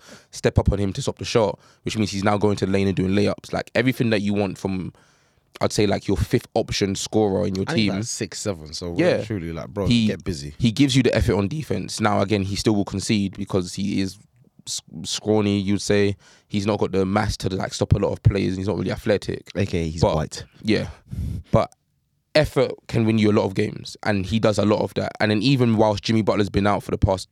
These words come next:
Speaker 1: he was, he missed a game, last game for suspension. Yesterday he played, but the games that he's been out, and even Tyler Herro's been out, Duncan Robinson's filled in, and he's giving you around about sixteen points per game. Like, he's,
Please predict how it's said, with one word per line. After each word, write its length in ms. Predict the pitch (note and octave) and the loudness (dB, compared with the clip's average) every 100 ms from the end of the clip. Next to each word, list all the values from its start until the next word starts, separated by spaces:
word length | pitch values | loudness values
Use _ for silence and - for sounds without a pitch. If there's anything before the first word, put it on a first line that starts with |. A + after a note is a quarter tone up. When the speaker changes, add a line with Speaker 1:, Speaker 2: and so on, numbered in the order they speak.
| G2+ | -4
Speaker 1:
he 100 | G#2 | -2
was, 240 | F#2+ - | -2 -6
he 140 | - | -4
missed 180 | G#2 G#2 | -2 -2
a 60 | G2+ | -2
game, 240 | G2+ G2+ | 0 2
last 220 | G2 G2+ | 0 -2
game 100 | - | -2
for 100 | F#2+ | -6
suspension. 580 | F#2+ - G2 F2 F#2 F2+ - _ _ _ - | -6 -4 -4 -2 -6 -6 -10 _ _ _ 0
Yesterday 320 | A#2 - G2+ | 2 2 0
he 80 | G2 | 0
played, 440 | G#2 G2 F#2+ A2 - _ _ _ _ | 2 0 -2 -6 -14 _ _ _ _
but 160 | G2+ | -2
the 80 | E2 | 0
games 220 | G#2 A#2+ | 0 2
that 80 | A2+ | 2
he's 160 | G#2 G2+ | 0 0
been 180 | G#2+ G2+ | 2 2
out, 160 | F#2+ | 0
and 120 | F2 | 0
even 180 | F2 G2 | -2 -2
Tyler 220 | F#2 G#2+ | 0 -2
Herro's 240 | C#3 A#2+ G#2+ | 2 0 0
been 180 | G2 G2 | -2 -4
out, 180 | G2 A2 | -4 -2
Duncan 260 | G#2+ - | -2 0
Robinson's 260 | G2+ G2+ F2+ | -2 -2 -4
filled 260 | - F#2 | 0 0
in, 280 | - F#2 F2 | 0 -4 -4
and 80 | G2 | -6
he's 100 | F#2+ | -6
giving 240 | - G#2+ A2+ | -2 -2 2
you 120 | G2 | 2
around 100 | F#2 | 0
about 320 | F#2+ G2 - | -2 -4 -6
sixteen 460 | - - - F2+ F#2 | -10 -10 -8 -8 0
points 300 | G2 F2 - | -2 -2 -6
per 200 | - - | -6 -4
game. 280 | - G2 | -4 -4
Like, 100 | A#2+ | -6
he's, 360 | A2 G2+ F#2 - | -6 -6 -6 -10